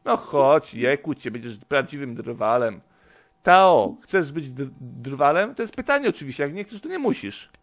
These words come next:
Pamiętaj o tym. Jak, wiesz, ja cię nie będę zmuszał, no coś ty. Jak nie chcesz, nie musisz pracować. Dobra, idź do pracy, ty tak samo.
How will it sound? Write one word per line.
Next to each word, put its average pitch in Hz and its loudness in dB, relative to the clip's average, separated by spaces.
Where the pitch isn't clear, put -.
Pamiętaj 127 -2
o 107 0
tym. 107 -10
Jak, 160 0
wiesz, 165 -6
ja 220 -4
cię 247 -12
nie 311 -6
będę 226 -4
zmuszał, 196 -4
no 151 0
coś - -2
ty. - -8
Jak 120 -6
nie 160 -2
chcesz, - -12
nie 175 -10
musisz 175 -10
pracować. 131 -2
Dobra, 127 -4
idź 160 -6
do 123 -2
pracy, - 0
ty - -20
tak 139 -2
samo. 180 0